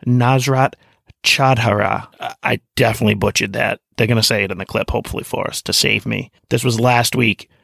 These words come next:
during her judicial confirmation process in front of the Senate. Juice, you wanna fire that one up for us?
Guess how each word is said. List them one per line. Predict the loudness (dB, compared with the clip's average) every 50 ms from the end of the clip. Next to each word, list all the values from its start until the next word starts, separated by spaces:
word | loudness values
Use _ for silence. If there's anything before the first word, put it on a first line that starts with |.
| _ _ -10 _
during | 0 2 2 4 4 4 2 2 0 -2 -6 _ _ _ _ _ -12
her | -6 -2 0 0 2 2 0 -2 -4 -6 -10 -8
judicial | -2 2 2 2 2 2 2 2 2 2 2 0 0 0
confirmation | 0 -2 -2 -2 -2 -2 -2 -2 -2 -4 -6
process | -6 -4 -4 -4 -4 -6 -6 -6 -4 -6 -6 -6 _ _ _ _ _ _ _ -8
in | -2 -2 -2
front | 0 0 0 0
of | 0
the | 0
Senate. | 0 0 0 0 -2 -4 -4 _ _ _ _ _ _ _ _ _ _ _ _ _ _ _ _ -12 -6 0
Juice, | 2 4 4 4 2 0
you | -2
wanna | -2 -2
fire | -2 -2 0 0 2
that | 0 0 2
one | 2 2 2
up | 0 0
for | 0 0 2 2 2
us? | 0 -2 -6 -10 -12